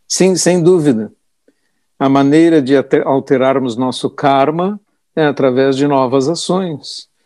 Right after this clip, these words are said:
Ações boas que vão compensando as marcas das ações do passado, que por acaso tenham deixado marcas prejudiciais, desagradáveis, aquilo que a gente chamamos de mau karma.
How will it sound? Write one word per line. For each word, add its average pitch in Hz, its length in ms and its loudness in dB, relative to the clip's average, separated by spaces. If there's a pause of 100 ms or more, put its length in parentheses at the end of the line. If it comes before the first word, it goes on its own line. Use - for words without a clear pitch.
(280)
Ações 139 920 0
boas 131 840 2 (500)
que 156 140 0
vão 135 240 2
compensando 147 1300 0 (260)
as 131 240 -2
marcas 123 760 -2 (500)
das 131 800 -2
ações 151 580 -2
do 135 100 0
passado, 151 640 0
que 113 140 -6
por 123 180 0
acaso 120 460 -2
tenham 123 320 0
deixado 117 480 -4
marcas 117 640 -8 (1040)
prejudiciais, 123 1040 -2
desagradáveis, 110 1400 -4
aquilo 120 340 0
que 113 100 -4
a 113 40 2
gente 107 220 -6
chamamos 117 420 -2
de 110 80 -4
mau 110 300 0
karma. 107 440 -8